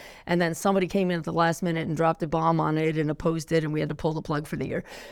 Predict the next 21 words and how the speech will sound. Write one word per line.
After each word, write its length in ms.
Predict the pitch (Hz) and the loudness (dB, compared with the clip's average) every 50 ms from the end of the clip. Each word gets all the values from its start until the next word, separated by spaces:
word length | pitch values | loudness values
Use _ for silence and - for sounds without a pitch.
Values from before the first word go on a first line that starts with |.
| - - | -10 -2
So 160 | - 190 170 | 4 4 6
<laughs> 20 | |
after 360 | - - 202 202 196 - 190 190 | 6 6 4 2 2 2 2 2
all 180 | 220 226 214 185 | 4 2 2 2
that, 300 | 196 175 175 180 - 185 | 2 2 2 0 0 -2
it 60 | 170 | -4
was 180 | 165 175 160 | -4 -4 -6
super 360 | - - - 233 202 233 220 208 | -8 -4 -6 -4 -2 0 -2 -2
exciting 560 | 190 - - 185 175 160 160 156 175 165 - - - - - - - - - | -2 -2 0 0 0 2 0 0 -2 -4 -4 -8 -20 -20 -20 -20 -18 -6 -2
on 120 | 170 170 | 0 0
our 220 | 165 165 170 170 170 | 2 2 2 0 0
third 340 | - - 233 233 240 196 | 0 2 2 2 2 2
year 180 | 226 233 220 208 | 2 2 2 2
at 220 | 202 196 180 165 | 2 2 2 2
it 160 | 165 175 - - 190 185 - - - | 0 -2 -2 0 0 0 0 2 -2
<laughs> 120 | 311 240 208 | -2 0 0
to 80 | 240 | 0
get 220 | 180 226 220 214 214 | 2 2 2 2 0
it 140 | 196 214 | -2 -4
through 320 | - 196 202 196 190 180 - - - - - - - - - | -2 2 2 2 2 0 -2 -8 -20 -20 -20 -20 -20 -10 -6
almost 580 | 185 208 269 302 320 320 311 277 - - - | -2 0 2 4 4 4 2 0 -4 -10 -12